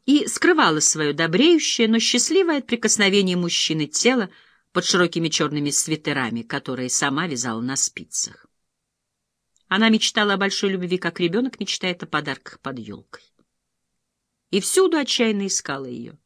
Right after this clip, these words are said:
Уже на первом свидании Алиция думала, какое платье наденет на свадьбу. А на втором, когда он пытался понять, куда они пойдут после ужина, к ней или к нему, она размышляла в основном над тем, будет ли он хорошим отцом их ребёнку.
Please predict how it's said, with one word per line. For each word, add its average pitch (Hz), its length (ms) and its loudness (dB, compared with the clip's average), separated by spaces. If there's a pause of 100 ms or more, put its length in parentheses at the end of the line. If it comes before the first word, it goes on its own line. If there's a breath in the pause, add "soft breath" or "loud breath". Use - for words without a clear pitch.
(640 loud breath)
Уже 233 200 4
на 302 100 6
первом 311 220 4
свидании 214 440 2
Алиция 220 360 0
думала, 202 260 0
какое 233 300 -2
платье 170 360 -2
наденет 160 380 -4
на 160 80 -2
свадьбу. 147 500 -4 (760)
А 190 100 0
на 208 80 4
втором, 226 260 4
когда 196 300 2
он 190 80 2
пытался 175 540 0
понять, 170 380 0
куда 165 280 0
они 143 160 -2
пойдут 156 340 -4
после 175 280 -4
ужина, 185 320 -2
к - 140 -14
ней 151 220 0
или 135 120 -6
к - 100 -18
нему, 143 320 -4 (340 loud breath)
она 240 280 2
размышляла 190 540 0
в 175 40 -4
основном 185 420 0
над 180 180 0
тем, 208 300 2
будет 196 380 0
ли 196 60 2
он 180 100 0
хорошим 180 540 -2
отцом 226 420 0 (100)
их 170 200 -8
ребёнку. 139 520 -8